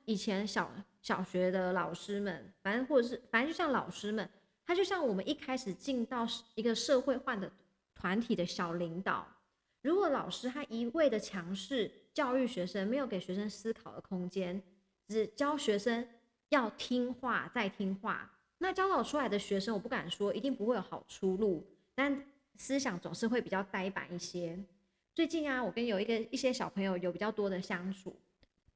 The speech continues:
我就发现啊，我们大人其实往往也可以从小朋友身上学到很多事情，就像是看事情的角度。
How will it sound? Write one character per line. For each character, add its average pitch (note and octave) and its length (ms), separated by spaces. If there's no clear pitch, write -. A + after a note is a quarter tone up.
我 G#3+ 120
就 F4 140
发 D#4+ 200
现 E4+ 260
啊， C#4 200
我 A#3+ 40
们 G3 140
大 D4 160
人 G#3 100
其 A#3 220
实 - 80
往 A3 240
往 D4+ 140
也 G3 80
可 A#3+ 120
以 A3+ 60
从 G#3 180
小 F#3+ 160
朋 A3 140
友 F#3+ 100
身 G#3+ 200
上 A3+ 160
学 F3 200
到 G#3+ 140
很 F#3+ 200
多 F3+ 200
事 F#3 240
情， - 340
就 - 80
像 D4+ 160
是 D4 140
看 C#4+ 240
事 C#4 180
情 F#3 200
的 E3+ 100
角 - 300
度。 G3+ 200